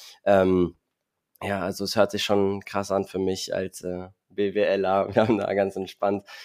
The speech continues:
glaub ich, dagegen auf jeden Fall. Ähm, alles klar, Klausuren hätten wir damit durch. Ähm,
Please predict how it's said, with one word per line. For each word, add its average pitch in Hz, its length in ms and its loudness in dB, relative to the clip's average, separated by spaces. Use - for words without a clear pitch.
glaub 95 220 0
ich, 98 120 -8
dagegen 98 440 2
auf 87 180 -2
jeden 92 160 -2
Fall. - 260 -4
Ähm, 104 600 6
alles 110 280 4
klar, 143 240 4
Klausuren 110 460 6
hätten 117 220 2
wir 104 80 2
damit 107 360 6
durch. 117 340 2
Ähm, 98 500 2